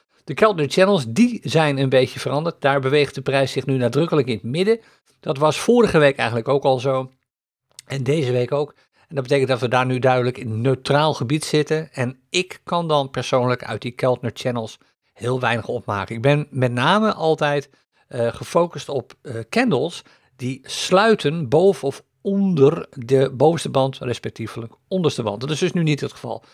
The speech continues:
Deze candle, als je nu zou sluiten, zit die er middenin. En de vorige candle, die van de week van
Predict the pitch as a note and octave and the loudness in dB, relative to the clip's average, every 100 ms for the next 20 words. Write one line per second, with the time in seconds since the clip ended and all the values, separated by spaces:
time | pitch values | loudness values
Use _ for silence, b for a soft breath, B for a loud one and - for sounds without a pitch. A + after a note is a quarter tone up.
0 | b b b C#3 C#3 C#3+ D#3 D#3 D3 - | b b b 0 0 2 2 4 2 0
1 | - C#3 C#3 B2+ B2 C#3+ C#3 C3+ C#3 C3 | -2 0 2 2 4 2 2 0 -2 -2
2 | C#3+ C3+ B2 B2+ C#3 E3 F3 A#2+ A#2+ D#3+ | -4 -2 0 2 2 0 -2 -2 2 6
3 | C3 C3 C3+ C3 B2 D3+ D3+ B2 A#2+ A#2 | 6 4 0 0 2 -2 -2 -6 -4 -2
4 | A2+ - A2 G#2 | -4 -6 -12 -12